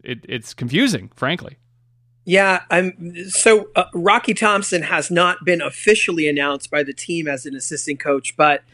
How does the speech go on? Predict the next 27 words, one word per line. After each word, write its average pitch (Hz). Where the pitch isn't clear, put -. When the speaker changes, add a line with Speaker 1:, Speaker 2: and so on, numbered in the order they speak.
Speaker 2:
there 165
have 170
been 165
reports 160
that 147
he 165
has 160
left 170
his 156
job 151
it, 196
with 196
the 190
Chicago 185
Wil-, 165
Wolves 170
to 214
be 233
an 180
assistant 175
coach 160
with 165
the 156
San 175
Jose 151
Sharks. 143
So 165